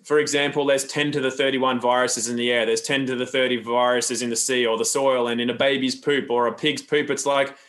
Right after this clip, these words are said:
you can't measure that number. How can you say that there's that many when that's an immeasurable number? It, it, just little things like that. It's like,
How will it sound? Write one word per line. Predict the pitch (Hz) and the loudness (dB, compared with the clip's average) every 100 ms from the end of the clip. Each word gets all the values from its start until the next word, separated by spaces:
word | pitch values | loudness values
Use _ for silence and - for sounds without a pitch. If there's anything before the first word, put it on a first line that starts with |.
| _ _ - | _ _ -2
you | 156 | -2
can't | 160 175 170 | 2 2 2
measure | 147 165 151 | 2 0 2
that | 139 120 | 0 0
number. | 139 160 139 | 0 0 0
How | 98 131 156 | 0 0 -2
can | 165 156 | -2 -2
you | 143 | -2
say | - 139 143 | 0 0 0
that | 135 | 0
there's | 131 127 | -2 -2
that | 123 127 120 | -2 -4 -2
many | 131 117 | -2 -2
when | 117 120 | -2 -2
that's | 123 123 | -2 -4
an | 123 | -6
immeasurable | 120 120 117 117 110 107 | -4 -2 -2 -4 -4 -4
number? | 120 123 104 - _ _ _ _ _ - | -4 -4 -6 -12 _ _ _ _ _ -6
It, | 135 147 | -4 0
it, | 151 151 | -2 0
just | 160 - | 0 0
little | 156 185 | 2 2
things | 175 175 156 | 2 0 2
like | 143 123 | 0 0
that. | 135 139 113 | 0 0 0
It's | 113 | -2
like, | 139 131 - | 0 0 -2